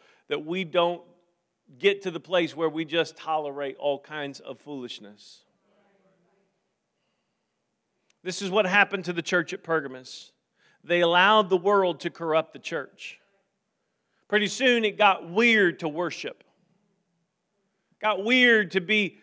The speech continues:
spiritually minded. It was kind of like you're, you're different if you, uh, were seeking after God. You, you were different if, if you hungered for the things of God, if you were,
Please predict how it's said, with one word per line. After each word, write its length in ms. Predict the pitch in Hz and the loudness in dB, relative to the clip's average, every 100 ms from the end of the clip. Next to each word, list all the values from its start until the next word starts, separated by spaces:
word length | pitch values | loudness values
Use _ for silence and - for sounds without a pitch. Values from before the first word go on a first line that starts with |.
| _ | _
spiritually 760 | - - - 240 214 - 185 160 | -14 -14 -4 0 0 -2 -4 -4
minded. 800 | 160 165 180 165 123 113 104 107 _ _ _ _ _ _ _ _ _ _ _ - | -2 0 0 -2 -6 -10 -14 -20 _ _ _ _ _ _ _ _ _ _ _ -4
It 140 | 214 | -2
was 140 | 214 - | -2 -2
kind 320 | 226 233 214 | 2 2 2
of 100 | 180 | 0
like 460 | 196 202 196 - - | 2 2 0 -8 -6
you're, 320 | 185 190 - - | 0 0 -2 -8
you're 240 | 185 180 | -4 -4
different 680 | 143 139 214 220 180 147 - | -4 4 4 4 -2 -2 -4
if 240 | 170 165 - | -6 -6 -2
you, 320 | 170 165 139 - _ - | 0 0 -2 -10 _ -2
uh, 260 | 151 143 - | 0 0 0
were 140 | 156 | -6
seeking 460 | 147 - 208 165 175 | -6 -4 -4 -4 -4
after 240 | 151 - | -4 -4
God. 220 | 143 151 147 | 0 0 0
You, 200 | 196 190 | -4 -4
you 180 | 180 202 | -4 0
were 120 | 185 | 0
different 560 | 160 147 226 - 185 170 | 0 0 0 0 -6 -2
if, 200 | 170 156 - - | -2 -2 -6 -12
if 160 | - 151 | -8 -2
you 140 | 185 | 0
hungered 460 | 170 208 196 180 175 | 0 2 2 2 0
for 140 | 180 | -2
the 120 | 160 147 | -4 -2
things 340 | 190 170 143 | 0 -2 -4
of 120 | 143 | -4
God, 240 | 156 147 143 | 0 2 0
if 140 | 147 | -4
you 100 | 185 | -6
were, 140 | 170 | -6